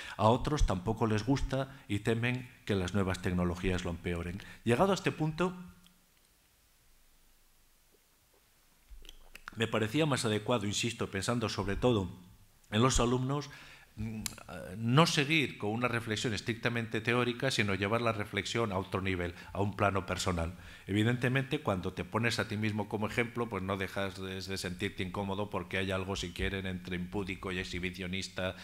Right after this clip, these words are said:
en el hecho. Pero a pesar de todo, me parece que permite un ejemplo muy próximo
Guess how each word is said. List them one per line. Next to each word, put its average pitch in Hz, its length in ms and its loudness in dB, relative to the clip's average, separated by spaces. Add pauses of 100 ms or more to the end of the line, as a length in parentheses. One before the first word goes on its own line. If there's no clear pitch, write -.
(160)
en 92 160 2
el 90 140 0
hecho. 85 260 -4 (340)
Pero 98 180 2
a 95 60 -4
pesar 101 280 0
de 101 80 0
todo, 123 180 0
me 101 140 0
parece 90 420 -2
que 110 400 -2 (1040)
permite 131 640 2 (180)
un 110 160 0
ejemplo 107 400 0
muy 107 160 0
próximo 110 640 0